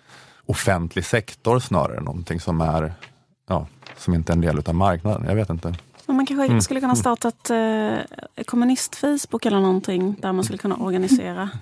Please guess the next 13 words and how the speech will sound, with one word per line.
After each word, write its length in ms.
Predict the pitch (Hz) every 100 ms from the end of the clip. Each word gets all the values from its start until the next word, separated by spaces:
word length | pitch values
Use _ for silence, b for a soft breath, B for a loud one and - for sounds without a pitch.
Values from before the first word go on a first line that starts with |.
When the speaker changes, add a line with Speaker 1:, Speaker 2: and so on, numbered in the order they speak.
| - _
Speaker 1:
Mm. 260 | - 107 107 87
Speaker 2:
Det 60 | -
kan 160 | -
heta 480 | 127 294 269 - -
det. 200 | 214 - 190 -
Speaker 1:
<laughs> 100 | 269 -
Speaker 2:
Eh, 640 | 294 - 349 302 156 160 160
kan, 160 | - 135 -
finns 280 | - 269 277
det 80 | 247
ingen 240 | 214 185
sån 260 | 202 190 190
trettiofyraårig 1000 | 202 220 - 202 190 185 185 185 190